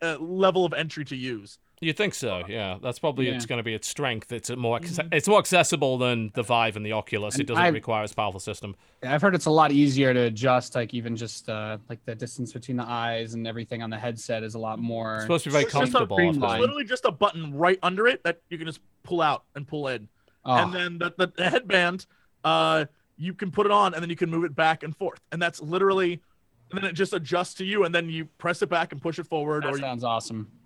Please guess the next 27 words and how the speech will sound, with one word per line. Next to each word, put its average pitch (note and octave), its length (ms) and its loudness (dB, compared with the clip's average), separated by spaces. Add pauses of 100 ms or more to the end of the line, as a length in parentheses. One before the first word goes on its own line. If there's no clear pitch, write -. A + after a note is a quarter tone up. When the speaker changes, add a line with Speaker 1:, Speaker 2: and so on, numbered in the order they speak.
Speaker 2:
Hmm. A#2 160 -6 (160)
Speaker 1:
It's F3+ 140 -10
super G3 680 -8
easy D3 300 -12
to B2 60 -14
use. F2+ 340 -18 (840)
Speaker 2:
Yeah, G2+ 200 -12 (140)
Speaker 3:
Yeah. C#3+ 60 -6
Speaker 2:
interesting G3+ 420 -4
tech, E3 400 -2
uh, D3 140 0
but, C#3 120 4
I C#3+ 80 6
mean, C#3 140 2
it's C3+ 200 -2
the C3+ 60 -2
same D3 340 2
thing A#2+ 180 -2
we'd A#2+ 140 -6
say B2+ 180 2
about B2+ 260 2
all C3+ 160 0
the C#3 120 -2
other B2+ 300 -2 (120)
headsets B2 460 -6
as A2 120 -10
well. C3+ 320 4